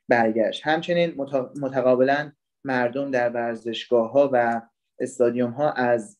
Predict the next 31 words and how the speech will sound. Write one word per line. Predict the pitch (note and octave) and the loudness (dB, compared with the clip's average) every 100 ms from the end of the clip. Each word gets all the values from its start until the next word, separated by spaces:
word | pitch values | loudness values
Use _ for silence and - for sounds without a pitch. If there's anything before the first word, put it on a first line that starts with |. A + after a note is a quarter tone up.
| _ | _
وریا | B2 B2 C3 C#3 | -6 2 4 4
غفوری | D#3 D3 C3+ C3+ C3 | 4 2 0 -2 -2
حمایت | B2 B2 A2+ A2+ C3+ C#3 | -2 -4 -4 2 2 2
کردند | C3+ B2+ B2 B2 A#2+ | 0 0 0 -2 0
و | A#2 | -2
با | A#2 A2+ | 0 -6
شعارهای | - B2 A#2+ B2 D3+ D3+ | -4 0 0 0 -4 -4
خودشون، | D3 C#3+ C3+ C#3 C3 C3 _ _ _ | -4 -4 -4 -4 -6 -6 _ _ _
شعارهایی | C3 A#2+ A2+ C3 | 2 4 4 2
مثل | C3+ C3+ C3+ C3 B2+ B2+ | 2 0 2 4 4 2
"وریا | B2+ C3 C3 | 0 2 2
با | B2+ B2+ | 4 4
غیرت، | B2 B2 B2 A#2+ - | 4 2 2 -2 -6
حرف | C3+ C#3 C3+ - | -12 -10 -12 -8
تو | |
حرف | A#2+ A#2+ A#2+ A#2+ | -4 -2 -2 -4
ملت"، | A#2+ A#2 C3+ D3+ D3 _ _ _ _ _ - | -4 0 4 4 2 _ _ _ _ _ -2
اه، | B2 A#2+ | 0 0
بسیار | A#2+ B2+ B2+ - C3+ C#3+ | 0 0 -2 0 2 2
حمایت | C#3+ C3 A#2+ C3+ C#3 | 0 -6 -2 0 0
کردن | C3+ C3 C3 | -2 -2 -4
از | B2 B2 A#2 | -4 -6 -6
این، | B2+ B2 B2 - | -6 -6 -8 -8
اه، | G#2+ A#2+ A#2+ A#2+ A2+ A2+ G#2 | -2 0 2 0 -2 -8 0
ورزشکار | A#2+ A2+ A#2 - B2+ C#3+ | 0 0 -4 -2 0 0
مردمی | C#3 C3 B2+ B2+ B2 B2 | 0 0 0 -2 -4 -6
و | A#2 | -8
این | A#2 | -10
چهرهٔ | A2+ B2 A2+ B2+ | -6 -6 -2 0
مردمی | C3 B2+ A#2+ A#2+ A#2 A#2 | 0 2 0 -2 -8 -10
که | - A#2+ A2+ | 0 2 2